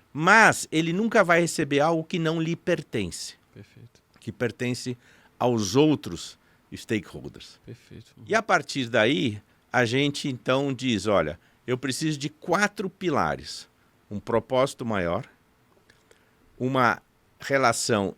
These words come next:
Speaker 1: interdependente dos stakeholders,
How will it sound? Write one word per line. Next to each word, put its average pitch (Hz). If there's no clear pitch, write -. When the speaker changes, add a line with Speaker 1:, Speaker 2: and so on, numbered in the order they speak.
Speaker 1:
interdependente 120
dos 90
stakeholders, 92